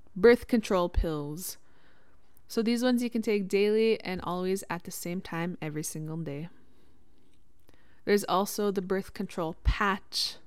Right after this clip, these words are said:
A patch can be worn on the skin that releases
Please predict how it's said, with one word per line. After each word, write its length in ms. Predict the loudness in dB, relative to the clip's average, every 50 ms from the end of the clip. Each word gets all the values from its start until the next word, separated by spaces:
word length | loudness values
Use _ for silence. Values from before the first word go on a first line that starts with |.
| -18 -18 -18 -18 -18 -18 -18 -18 -6 -4
A 80 | -4 -2
patch 340 | 4 6 6 6 6 4 0
can 160 | 0 2 2
be 120 | 4 4
worn 300 | 2 2 2 0 0 0
on 120 | -2 -2 -4
the 80 | -4
skin 400 | -4 -6 -4 -2 0 0 2 0
that 160 | 0 -2 -2 -2
releases 1080 | -4 -4 -2 -2 -2 -4 -4 -4 -6 -4 -2 -2 -2 -2 -2 -2 -4 -4 -6 -8 -10